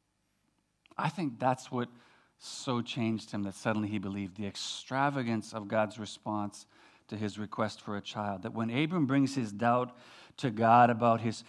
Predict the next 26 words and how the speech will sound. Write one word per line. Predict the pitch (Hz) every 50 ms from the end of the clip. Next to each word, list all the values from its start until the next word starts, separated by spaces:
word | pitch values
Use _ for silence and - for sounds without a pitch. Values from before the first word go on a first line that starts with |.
| - -
his | - 131 113 -
promise | - - - - 135 131 131 127 123 117 -
to | - 110
produce | - 120 117 127 123 -
a | 127 107
flesh | - - 135 135 - -
and | 135 117
blood | 117 120 117 113
heir, | 117 117 123 120 113 101 - - - - - -
God's | 139 139 156 170 - -
response | 151 123 - - - - 127 131 135 127 -
is | - 110 107
essen-, | 113 - - 135 139 135 - 131
is | 120 110 113
essentially | 113 - - 180 190 - - 135 120
just | - 135 - -
to | - 113
say, | - - - 127 120 113 104 - - - - _ _ _ _ _ _ _ _ _ _ _ _ _ _ _ _ _ -
"Oh, | 131 123
is | 113 104
that | 120 120 120
all? | 117 127 165 185 190 - - - _ _ _ _ _ _ _ _ _ _ _ _ _ _ _ _ _ _ _ _ _ _ _ _ _ _ _ _ _ _ _ _ _ _ -
That, | 127 123 127 - - - -
that's, | 131 135 135 - - - - - - - - - - -
you | - 139 156
think | 151 - - 151 143 143 143 -